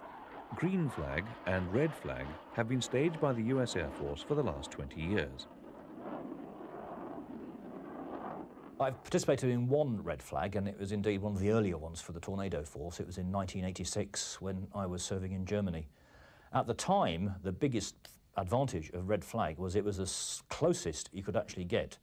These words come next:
Speaker 2: to a real war with Warsaw Pact, of course, were in existence then, without actually doing the real thing, which is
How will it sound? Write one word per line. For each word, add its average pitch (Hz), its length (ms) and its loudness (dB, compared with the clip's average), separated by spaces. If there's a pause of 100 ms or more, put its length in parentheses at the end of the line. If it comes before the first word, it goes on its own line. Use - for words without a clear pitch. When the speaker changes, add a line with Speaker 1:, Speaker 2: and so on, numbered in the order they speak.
(260)
Speaker 2:
to 92 140 0
a 92 40 4
real 101 420 6 (160)
war 90 380 2
with 92 160 -4
Warsaw 101 400 2
Pact, - 440 -4
of 82 100 -12
course, 92 240 -8
were 90 60 -8
in 90 60 -4
existence 85 540 -6
then, 85 260 -4 (540)
without 104 280 2
actually 104 220 -2
doing 101 300 2
the 101 100 2
real 104 220 6
thing, 92 280 0 (120)
which 90 160 -8
is 85 180 -6